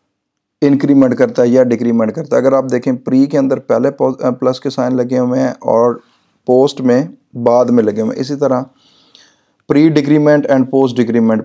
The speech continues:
pre decrement में पहले नेगेटिव के साइन है और पोस्ट डिक्रीमेंट में बाद के अंदर है। ठीक है, तो ये लूप्स के अंदर हम लोग यूज़ करते हैं इसको कि जहाँ पर हमें एक एक स्टेप या इंक्रीमेंट करना होता है या डिक्रीमेंट करना होता है। ठीक है,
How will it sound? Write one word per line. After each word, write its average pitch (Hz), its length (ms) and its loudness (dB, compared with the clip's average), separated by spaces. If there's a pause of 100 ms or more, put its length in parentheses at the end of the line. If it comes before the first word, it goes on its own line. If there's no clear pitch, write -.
pre 131 200 4
decrement 135 480 0
में 131 120 0
पहले 131 260 2
नेगेटिव 135 400 0
के 131 120 -6
साइन 127 340 -2
है 123 60 0
और 123 80 2
पोस्ट 120 300 -4
डिक्रीमेंट 123 520 -4
में 139 100 -8 (140)
बाद 113 320 0
के - 100 -6
अंदर 101 260 -4
है। 101 200 -20
ठीक 139 140 -2
है, 135 160 -4
तो - 200 -4
ये 143 460 2
लूप्स 139 440 2
के 143 100 -2
अंदर 135 180 2
हम 127 140 2
लोग 127 180 0
यूज़ 123 220 -2
करते 113 280 -2
हैं 127 160 2
इसको 120 260 -6
कि 123 100 -6
जहाँ 117 240 0
पर 123 160 -4
हमें 127 240 -4 (120)
एक 139 200 0
एक 127 120 -6
स्टेप 127 360 -2 (680)
या 123 320 2
इंक्रीमेंट 143 460 0
करना 131 260 0
होता 131 200 2
है 123 60 2
या 120 280 2
डिक्रीमेंट 113 520 -2
करना 101 280 -8
होता 101 220 -12
है। - 140 -14
ठीक 135 160 -2
है, 135 160 -6